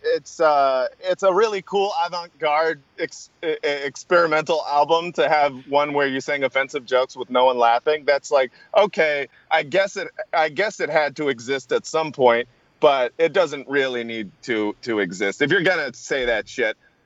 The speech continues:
you know, that, that's the thing. I think a, a lot of people say have offensive material and stuff like that. And, you know, there's audiences that buy it, and obviously that's problematic and, and whatnot. But, uh,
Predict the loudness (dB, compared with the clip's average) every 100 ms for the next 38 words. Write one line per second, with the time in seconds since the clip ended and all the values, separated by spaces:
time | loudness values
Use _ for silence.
0 | _ -2 0 2 2 0 -2 -2 -4 -4
1 | -6 -4 -6 -6 -8 -4 -4 -4 -6 -8
2 | -8 -8 -8 -6 -2 -2 -4 -10 -8 0
3 | 2 2 0 -2 -4 -10 -8 0 4 4
4 | 2 -2 -2 0 -4 0 0 0 -2 -6
5 | -8 -4 -2 -2 0 -2 -2 2 2 2
6 | -6 -12 -2 -2 2 4 4 2 0 2
7 | 2 2 -6 -6 -2 2 0 -2 -20 _
8 | _ -4 0 0 0 -2 -2 -2 -4 -10
9 | -10 -10 -8 -8 -2 -2 0 -4 -4 -6
10 | 0 2 2 0 0 2 0